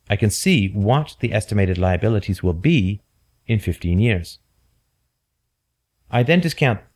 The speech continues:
those liabilities back to the present by plugging in the more realistic rates allowed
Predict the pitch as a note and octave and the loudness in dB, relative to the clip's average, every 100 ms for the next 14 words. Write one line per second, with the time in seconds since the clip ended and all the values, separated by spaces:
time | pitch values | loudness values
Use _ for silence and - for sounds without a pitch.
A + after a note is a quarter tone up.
0 | _ A2 B2 D3+ A#2 F#2+ F2 F2+ F2+ F2 | _ -2 2 2 4 2 2 2 0 0
1 | G2 F#2+ G2 F2+ G#2 F2+ E2+ E2 - G#2+ | 0 0 -2 -2 -2 -2 -4 -6 -2 -2
2 | F#2+ G2 G2 F#2 F2+ E2+ F2 F2 G2+ C3+ | 2 2 4 4 2 2 0 0 0 0
3 | - C3 F2+ E2+ - - G#2 G2 C#3 G#2 | -2 -2 -2 -2 -4 -2 0 2 2 2
4 | F2+ | -2